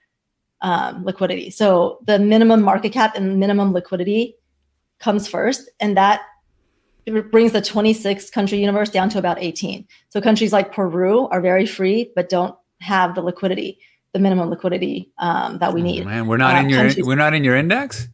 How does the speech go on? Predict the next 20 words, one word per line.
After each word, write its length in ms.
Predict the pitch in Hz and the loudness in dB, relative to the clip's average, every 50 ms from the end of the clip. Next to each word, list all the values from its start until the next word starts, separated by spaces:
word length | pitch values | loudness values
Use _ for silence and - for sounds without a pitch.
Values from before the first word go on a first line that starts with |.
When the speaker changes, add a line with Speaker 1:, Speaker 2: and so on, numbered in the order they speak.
| _ _ _ | _ _ _
Speaker 1:
No, 380 | 214 220 247 262 254 240 196 196 | 4 6 6 6 6 6 4 2
it's 160 | 208 196 - | 0 -2 0
so 200 | - 262 240 240 | 4 4 4 4
sad. 360 | 247 - 262 226 208 214 226 - | 4 4 4 4 4 4 2 4
Almost 440 | 208 208 320 311 311 269 240 - - | 4 6 6 8 6 6 4 4 4
though, 140 | 240 214 196 | 2 2 4
like, 160 | 214 202 190 | 4 2 2
you're 160 | 233 240 - - | 2 0 0 4
almost 520 | 254 262 269 269 269 254 247 233 233 233 - | 6 6 6 6 6 6 6 4 4 2 2
there. 340 | 233 208 185 170 - - - _ - - _ _ _ - | 0 0 0 0 -4 -8 -12 _ -20 -20 _ _ _ 0
Uh, 180 | 226 220 202 202 | 2 2 4 2
it's 100 | 233 - | 0 2
the 40 | - 277 | 2 2
Speaker 2:
Come 60 | 269 | 4
on, 120 | - 208 | 4 2
Speaker 1:
liquidity 240 | 208 - 208 240 254 247 240 226 | 2 2 2 2 4 6 6 6
Speaker 2:
Peru. 120 | 214 190 | 6 4
Speaker 1:
is 40 | - - | 4 0
the 60 | 196 - | -2 -6
issue. 140 | - - | -6 -8